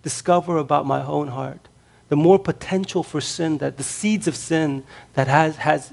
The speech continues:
that is and have been, has been always there, the more I realize, but for the grace of God, I would be there too. It's God's grace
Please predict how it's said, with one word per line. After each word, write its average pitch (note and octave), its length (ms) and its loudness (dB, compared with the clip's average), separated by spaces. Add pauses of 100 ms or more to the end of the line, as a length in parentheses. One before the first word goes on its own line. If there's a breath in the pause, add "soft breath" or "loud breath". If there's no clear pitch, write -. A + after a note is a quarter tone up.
that C#3+ 140 2
is F3+ 240 6
and C#3 120 -6
have D3+ 280 -4
been, C#3 120 -8
has F3 200 2
been C#3 140 -8
always C3+ 320 -2
there, C#3+ 360 -12 (540 soft breath)
the C#3+ 80 -2
more D#3 380 6
I E3+ 60 6
realize, D3 640 -4
but - 300 -4
for - 180 -6
the C#3 100 -4
grace C3 400 -4
of - 160 -12
God, G#2+ 440 -10 (760 soft breath)
I - 120 -4
would A2 160 -10
be G#2+ 120 -8
there G2+ 260 -14
too. - 120 -18 (1080)
It's - 140 -8
God's C#3+ 340 2
grace F3 500 -6